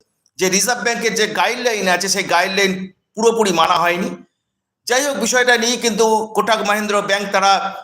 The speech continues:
আমি যেটা বললাম যে সাইবার সিকিউরিটি সংস্থাগুলোর সঙ্গে তারা যোগাযোগ করে তাদের যে ত্রুটিগুলো,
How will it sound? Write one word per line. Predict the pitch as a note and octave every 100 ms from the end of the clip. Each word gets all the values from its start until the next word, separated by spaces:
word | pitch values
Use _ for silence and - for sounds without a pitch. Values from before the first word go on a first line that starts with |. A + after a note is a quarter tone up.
| -
আমি | F3
যেটা | F3+ F#3+
বললাম | F#3 G3+ G3+ G3
যে | F#3
সাইবার | F3 F3+ A3
সিকিউরিটি | G#3+ G3 G3 F#3
সংস্থাগুলোর | F3 F3+ F3+ F#3+ F3
সঙ্গে | E3+ F3
তারা | E3+ E3+
যোগাযোগ | E3 E3+ F3 F3+ F3+
করে | E3+ E3+
তাদের | D#3+ D#3 -
যে | E3+ E3
ত্রুটিগুলো, | - A#3+ B3 B3 G3 C#3+ -